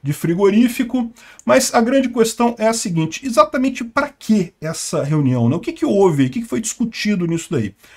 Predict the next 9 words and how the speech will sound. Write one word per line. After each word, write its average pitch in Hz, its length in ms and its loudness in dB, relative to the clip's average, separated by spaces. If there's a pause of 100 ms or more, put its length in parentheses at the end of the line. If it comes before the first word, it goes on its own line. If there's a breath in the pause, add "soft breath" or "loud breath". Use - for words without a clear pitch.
(200 soft breath)
Oficialmente 233 720 2
foi 214 200 -2
uma 208 120 4
reunião 202 480 4
para 208 380 6
tentar 202 420 2
acertar 196 480 -2
os 180 100 -6
ponteiros, 208 640 -2